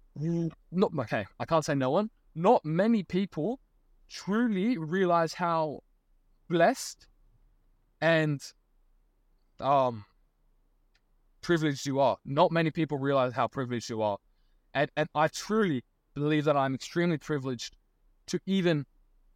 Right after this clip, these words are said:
let's just say, have a family around me, let alone have a good family. And then on top of that, I'm deciding to leave them.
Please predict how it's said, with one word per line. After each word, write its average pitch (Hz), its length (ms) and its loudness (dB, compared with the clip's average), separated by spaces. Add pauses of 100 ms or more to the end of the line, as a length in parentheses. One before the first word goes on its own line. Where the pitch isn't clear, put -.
(260)
let's 196 260 2
just - 240 0
say, 127 300 0 (380)
have 220 320 -4
a 139 80 -2
family 170 640 0
around 107 300 -2
me, 95 120 -14 (540)
let 214 160 0
alone 190 240 4
have 175 160 4
a 131 120 0 (140)
good 226 220 4
family. 110 380 -6 (540)
And 170 200 -2
then 285 360 4 (100)
on 190 180 0
top - 300 -4
of 170 100 -6
that, 156 200 0 (560)
I'm 226 140 4
deciding 208 680 4 (680)
to 185 80 2
leave 190 360 2
them. 95 180 -6